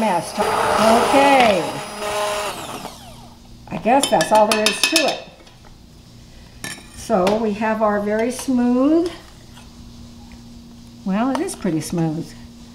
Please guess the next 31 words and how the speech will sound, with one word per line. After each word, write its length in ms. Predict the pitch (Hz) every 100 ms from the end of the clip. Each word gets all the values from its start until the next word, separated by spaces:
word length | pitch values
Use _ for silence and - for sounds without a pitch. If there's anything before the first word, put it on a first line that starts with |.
| - - -
I 100 | 190
do 220 | 214 254
see 240 | 254 254 240
some 240 | 233 220
little 340 | 226 220 220 -
edges 340 | 208 208 196
of 140 | 214 175
rice. 580 | 160 156 175 - - - - - - - - - - - -
Uh-oh, 380 | 190 202 185 180
and 160 | 175 180
there's 180 | 175
some 160 | 185 170
celery. 480 | - 185 170 156 165
So 180 | 180 175
I'm 320 | 208 220 233
gonna 320 | 226 214 196 - - - - - - - - - - -
do 180 | 196 208
it 100 | 247
again. 600 | 208 214 190 180 208 254 - - - - - - - - - - - - - - - - - - - - - - - - - - - 202
Only 320 | 202 190 185 - -
while 220 | 247 240
I 100 | 208
do 180 | 220 214
it 140 | 214
this 220 | 285 285
time, 240 | 247 214 202
I'm 120 | 196
gonna 200 | 190 208
add 280 | 190 170 -
the 60 | -
cream. 520 | - 180 151 147